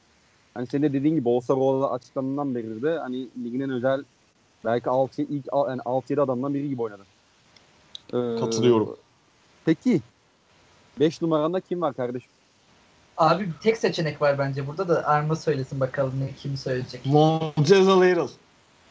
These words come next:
Speaker 3: <laughs> Yok. Ivica
Speaker 1: Yok.
Speaker 3: Zubac tabii ki.
Speaker 1: Patrick Patterson da
Speaker 2: Doğru.
Speaker 1: buraya bir eklenebilir herhalde.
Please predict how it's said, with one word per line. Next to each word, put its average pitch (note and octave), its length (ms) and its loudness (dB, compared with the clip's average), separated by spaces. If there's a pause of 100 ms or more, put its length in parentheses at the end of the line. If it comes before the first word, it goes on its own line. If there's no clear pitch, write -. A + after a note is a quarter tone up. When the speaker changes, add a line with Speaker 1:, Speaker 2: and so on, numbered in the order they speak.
(260)
Speaker 3:
<laughs> C#3+ 500 0
Yok. C#3+ 280 6 (600)
Ivica D#3 320 6
Speaker 1:
Yok. F3 80 6
Speaker 3:
Zubac E3+ 340 4
tabii C3 260 -4
ki. - 140 -20 (800)
Speaker 1:
Patrick C3+ 300 -8
Patterson D3+ 380 -2
da C#3+ 60 2
Speaker 2:
Doğru. C3 120 2
Speaker 1:
buraya C#3+ 180 0
bir C#3 120 -6 (560)
eklenebilir C#3 500 -4
herhalde. A2+ 240 -4